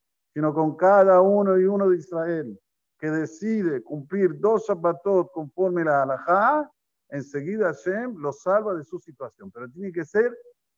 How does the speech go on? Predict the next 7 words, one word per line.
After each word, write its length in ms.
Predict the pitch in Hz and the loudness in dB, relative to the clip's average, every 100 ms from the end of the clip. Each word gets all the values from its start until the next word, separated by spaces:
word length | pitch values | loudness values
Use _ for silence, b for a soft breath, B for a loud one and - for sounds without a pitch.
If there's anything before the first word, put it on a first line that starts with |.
| - | -18
a 220 | 113 107 | -18 -16
rascatabla. 920 | 156 170 165 _ 160 160 _ - 95 _ _ _ _ _ _ _ _ _ _ _ _ _ | -14 -14 -14 _ -20 -20 _ -16 -16 _ _ _ _ _ _ _ _ _ _ _ _ _
Y 80 | 120 | -16
cumplir 360 | 123 160 196 247 | -10 -8 -8 -2
Shabbat 380 | 220 190 214 | 0 2 2
a 60 | 208 | 2
rascatabla 840 | 180 170 160 185 190 190 190 190 | 0 -2 -4 0 0 2 -2 -4